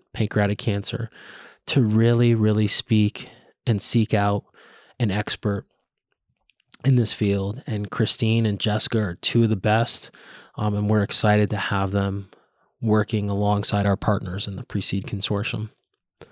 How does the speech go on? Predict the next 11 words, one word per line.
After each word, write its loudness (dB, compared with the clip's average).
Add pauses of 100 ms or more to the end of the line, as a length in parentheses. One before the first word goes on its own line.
(540)
The 0
next 4
episode 2
is -2
episode 0
one 2
forty-six -2 (1400)
with 2
Doctor 2 (500)
Randall 4
Brand 0